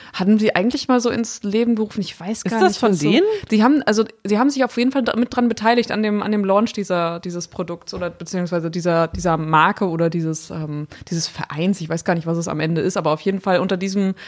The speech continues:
Speaker 1: unter diesem Label firmieren so ganz viele verschiedene Klamotten, die man da kaufen kann
Speaker 2: Mhm.
Speaker 1: und die halt so eine, so eine politische Aussage haben und, ähm, ja, alle im, im Sinne von, ähm, L G B T Q I A plus Unterstützung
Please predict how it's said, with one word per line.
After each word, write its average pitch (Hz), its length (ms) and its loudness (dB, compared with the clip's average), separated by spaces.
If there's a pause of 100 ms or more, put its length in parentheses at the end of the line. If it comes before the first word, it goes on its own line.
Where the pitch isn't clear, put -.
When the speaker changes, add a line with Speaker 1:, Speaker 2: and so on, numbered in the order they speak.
(140)
Speaker 1:
unter 208 140 4
diesem 196 220 0
Label 196 340 4
firmieren 202 560 2
so 185 140 -2 (100)
ganz 190 380 2
viele 226 320 2
verschiedene 214 480 2
Klamotten, 202 480 2
die 180 80 -2
man 175 160 0
da 170 80 0
kaufen 180 300 0
kann 185 120 2
Speaker 2:
Mhm. 180 60 2
Speaker 1:
und 175 80 -2
die 180 80 0
halt 175 100 0
so 175 80 -2
eine, 165 220 -2
so 175 100 0
eine 175 80 0
politische 185 460 0
Aussage 180 400 2
haben 165 180 2
und, 165 220 -2
ähm, 165 240 -2 (500)
ja, 190 160 6
alle 185 300 6
im, 170 320 0
im 170 160 0
Sinne 180 240 2
von, 170 440 2
ähm, 165 320 0
L 170 120 4
G 175 100 4
B 170 120 -2
T 175 160 -2
Q - 260 0
I 165 200 2
A 165 40 2
plus - 500 0 (320)
Unterstützung 160 800 2